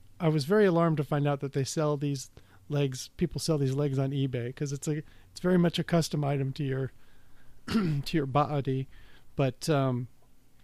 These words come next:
but anyway, they wanted, they weren't gonna just, like, not give me the other leg and, you know, say, "You shouldn't be walking," or whatever. They wanted to get me in the other leg just for a little, not so much for the walking part of it,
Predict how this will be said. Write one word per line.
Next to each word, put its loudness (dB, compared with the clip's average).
but 6
anyway, 8
they 10
wanted, 6
they 10
weren't 4
gonna 6
just, 2
like, 2
not 4
give 4
me 6
the 6
other 4
leg 4
and, -2
you -2
know, 0
say, 0
"You 0
shouldn't -2
be 0
walking," 0
or 0
whatever. -2
They 4
wanted 4
to 0
get 2
me 2
in 4
the 6
other 2
leg 0
just 0
for 2
a 2
little, 0
not 6
so 4
much 2
for -2
the 2
walking 2
part 2
of 2
it, 0